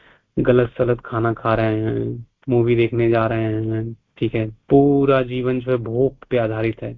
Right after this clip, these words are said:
केवल भोग के लिए जी रहे हैं। चारों तरफ देख सकते हैं, है ना, समाज में यही व्याप्त है, अपना घूमना, अपना खाना अपने लिए, तो हर तरीके से भोग,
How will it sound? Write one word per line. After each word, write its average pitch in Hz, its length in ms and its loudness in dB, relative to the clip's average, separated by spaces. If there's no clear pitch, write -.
केवल 170 320 2
भोग 131 260 -2
के 135 100 -6
लिए 127 120 0
जी 120 140 -2
रहे 117 100 -4
हैं। 117 140 -8
चारों 151 320 0
तरफ 139 220 -2
देख 127 200 -2
सकते 113 260 -8
हैं, 113 120 -6
है 123 100 -4
ना, 123 140 -4
समाज 117 300 2
में 117 180 0
यही 131 260 2
व्याप्त 113 400 -4
है, 117 140 -12
अपना 117 300 0
घूमना, 117 440 2
अपना 117 260 -2
खाना 120 480 0
अपने 123 280 0
लिए, 117 340 2
तो 139 80 0
हर 135 180 4
तरीके 131 380 0
से 143 260 0
भोग, 131 400 0